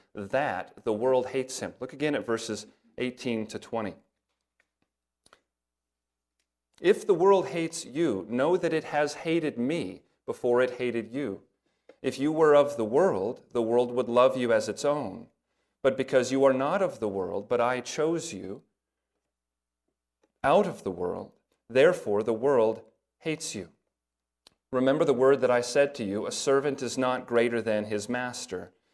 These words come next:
If they persecuted me, they will also persecute you. If they kept my word, they will also keep yours." He says there at the beginning, "Know that the world has hated me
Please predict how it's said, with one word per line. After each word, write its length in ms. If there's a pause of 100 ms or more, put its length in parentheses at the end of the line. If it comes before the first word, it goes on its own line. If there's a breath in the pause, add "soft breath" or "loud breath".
(140)
If 140
they 140
persecuted 800
me, 440 (220)
they 140
will 160
also 300
persecute 640
you. 360 (880)
If 120
they 100
kept 380
my 220
word, 340
they 140
will 220
also 400
keep 360 (120)
yours." 600 (2500)
He 80
says 260
there 120
at 80
the 60
beginning, 440
"Know 380
that 200
the 60
world 320
has 300
hated 480
me 240